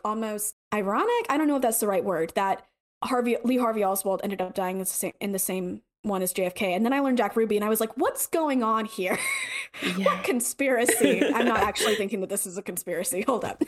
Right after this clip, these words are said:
Speaker 2: Yeah, no, no, no. There's enough J F K conspiracies.
Speaker 1: <laughs> There's, like, we don't need to add the hospital to it.
Speaker 2: Yeah.
Speaker 1: So, okay, I, I do have two things to say about the fact that, like,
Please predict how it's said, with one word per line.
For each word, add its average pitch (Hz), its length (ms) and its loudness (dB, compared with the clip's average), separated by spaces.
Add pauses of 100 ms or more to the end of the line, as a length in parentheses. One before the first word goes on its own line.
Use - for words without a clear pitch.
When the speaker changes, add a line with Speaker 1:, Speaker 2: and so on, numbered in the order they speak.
Speaker 2:
Yeah, 208 300 4
no, 220 240 4
no, 214 280 4
no. 180 60 2
There's 247 280 4
enough 269 320 2
J 240 180 4
F 226 180 2
K 220 240 2
conspiracies. 262 1200 2
Speaker 1:
<laughs> 277 40 0
There's, 285 220 6
like, 339 180 2
we 311 120 4
don't 302 180 4
need 311 120 2
to 285 100 2
add 247 220 -2
the 233 100 2
hospital 214 640 0
to 208 220 0
it. 220 280 -2
Speaker 2:
Yeah. 185 420 2 (160)
Speaker 1:
So, 247 920 -2 (220)
okay, 240 280 0
I, 269 180 0
I 277 140 2
do 311 220 2
have 302 340 0 (320)
two 285 220 0
things 269 240 0
to 226 100 0
say 208 260 2
about 190 320 0
the 180 60 -8
fact 185 360 -4
that, - 120 -4
like, 185 320 -2